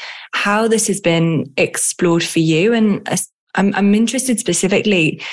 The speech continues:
in the last year, knowing that, you know, twenty twenty-two,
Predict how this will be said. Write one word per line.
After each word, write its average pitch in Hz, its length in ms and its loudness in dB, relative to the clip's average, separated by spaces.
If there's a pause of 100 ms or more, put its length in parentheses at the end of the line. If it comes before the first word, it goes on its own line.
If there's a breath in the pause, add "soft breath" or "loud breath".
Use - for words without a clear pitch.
(180 loud breath)
in 185 120 2
the 180 80 2
last 165 360 0
year, 170 240 2
knowing 160 420 2
that, 147 260 0 (320 loud breath)
you 175 80 2
know, 175 160 4
twenty 165 320 0
twenty-two, 160 840 2